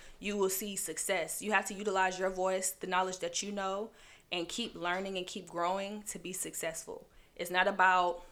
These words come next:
being cute. It's not about being trendy. It's not about being popular. It's about actually utilizing your voice, I would say, for the greater good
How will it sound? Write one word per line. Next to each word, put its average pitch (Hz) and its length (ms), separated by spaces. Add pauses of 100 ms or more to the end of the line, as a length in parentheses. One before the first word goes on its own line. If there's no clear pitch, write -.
being 190 240
cute. 190 440 (340)
It's 180 140
not 185 160
about 180 420
being 180 260
trendy. 185 440
It's 175 140
not 175 120
about 170 260
being 170 160
popular. 170 640 (360)
It's 185 140
about 185 360
actually 185 420
utilizing 180 560
your 175 140
voice, 170 520 (140)
I 190 120
would 185 120
say, 165 240
for 175 140
the 165 120
greater 175 260
good 165 400